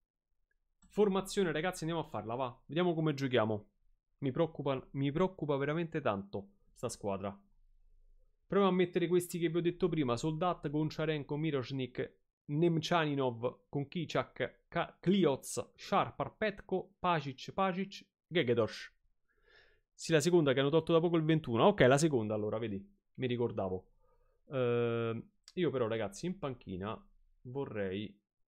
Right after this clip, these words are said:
vorrei, aia, invece che Gechev,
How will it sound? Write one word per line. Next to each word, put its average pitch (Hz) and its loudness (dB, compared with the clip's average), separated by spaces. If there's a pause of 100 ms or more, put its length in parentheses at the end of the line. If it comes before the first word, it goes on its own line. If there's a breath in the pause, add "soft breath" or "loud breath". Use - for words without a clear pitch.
(160)
vorrei, 120 -6 (340)
aia, 107 -6 (380)
invece 170 -6
che 127 -6
Gechev, 117 -4